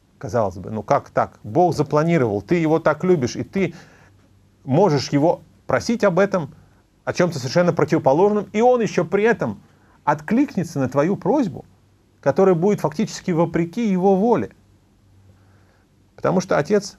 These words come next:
был бы полностью уверен. Я, это единственное объяснение, которым я, которое я могу предложить. Отец был бы полностью уверен в том, что Его Сын всё равно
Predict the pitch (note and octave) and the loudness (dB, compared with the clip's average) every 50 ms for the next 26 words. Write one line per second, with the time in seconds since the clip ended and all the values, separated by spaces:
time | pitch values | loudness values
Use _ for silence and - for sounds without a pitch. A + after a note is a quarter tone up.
0 | _ - A#2+ C#3 D3+ D3+ D#3 D3 D3+ - D3+ D3 D3+ D3+ - - D3+ D3+ C#3+ A#2+ | _ -6 -2 -2 0 0 -2 -4 -4 -4 -4 -4 -6 -8 -8 -10 -8 -6 -4 -4
1 | F#2+ F#2 F#2+ - - _ _ _ _ A#2 C3 C#3 - A#2+ - C3 D#3 D3 D3 D#3+ | -6 -6 -8 -12 -18 _ _ _ _ -4 -4 -2 -2 -4 -6 -4 -4 -4 0 0
2 | G3 F3 F#3 F3 E3+ D#3 - - - G3 F3 D3 - C3 A#2+ - D3 C#3+ C#3 C#3 | -2 -2 0 -4 -2 -2 -4 -4 -4 -4 -4 -2 -2 -4 -2 -2 -2 -2 -2 -2
3 | D3 E3 D3+ A2+ - - _ _ _ A2+ - C#3+ C#3 D3+ D#3+ D#3 D3 A#2+ G#2+ A#2 | -2 -2 -2 -2 -6 -10 _ _ _ -4 -2 0 2 2 2 2 0 0 -2 -2
4 | F#2 - A2 F#2 G#2+ G#2 F#2+ F#2+ - A2+ A#2+ - F#3+ F#3 - D3 C#3 B2+ C#3 - | -4 -4 -6 -4 -4 -4 -4 -2 -4 -4 0 0 -2 0 0 -2 0 0 0 0
5 | - D#3 D#3 D#3 D3 D3+ - C#3+ C#3 C#3 C3+ - - - F#3 F#3+ F3+ - C#3+ C3+ | 2 0 0 0 -2 -2 0 2 2 2 2 0 0 -2 -2 -2 -2 -2 0 0
6 | C3+ B2+ - E3 C#3+ - - E3 D3+ D#3 D3+ D3 B2 G#2 F#2+ | 0 -2 -2 -8 -8 -6 -6 -2 -2 0 0 0 -2 -4 -4